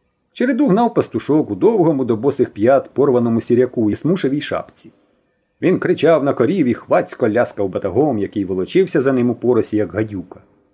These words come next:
Сидячи на ганку, Мишко майстрував рогатку. Але думка про кортик не виходила у нього з голови.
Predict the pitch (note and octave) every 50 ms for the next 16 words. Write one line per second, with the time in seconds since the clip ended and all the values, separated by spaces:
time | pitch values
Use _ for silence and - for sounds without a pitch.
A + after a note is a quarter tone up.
0 | _ _ _ _ _ _ _ _ _ _ _ _ _ _ _ _ - - - A#3+
1 | A3 A3+ - A3+ G#3 G3 F#3 F3 G#3 G#3+ G#3+ G3 - D3 C3 C#3 B2+ - G#3 G3+
2 | F#3 D3+ - - A2+ A#2 G#2+ C3 C3+ C#3+ B2+ E2+ E2+ F2 - - - - - _
3 | _ _ _ _ _ _ _ _ _ - A2 C3+ D#3+ E3 C3 F#3+ G#3 F#3 - -
4 | B2 - C3+ B2+ B2+ - - A3 A3 - _ - - - G2 F#2 G2+ G2 - -
5 | E3+ F#3+ G#3 G3+ F3 D#3+ C3 G2+ G2 G#2+ B2+ A#2+ B2+ A#2 G2+ G#2+ B2 B2 B2+ A#2
6 | F2+ F2 D#2+